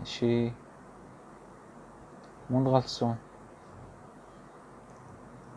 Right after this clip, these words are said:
طبعا مهمة سهلة، يراد لكم بس اثنين أقوياء بالتيم. لا اطلع، ما عندي ذخيرة.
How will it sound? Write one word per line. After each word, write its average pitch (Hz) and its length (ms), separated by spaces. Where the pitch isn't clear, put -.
طبعا 170 220
مهمة 165 440
سهلة، 170 600
يراد 160 400
لكم 160 380
بس 170 220
اثنين 147 320
أقوياء 139 400
بالتيم. 143 560
لا 139 140
اطلع، 131 320
ما 139 160
عندي 123 440
ذخيرة. 117 480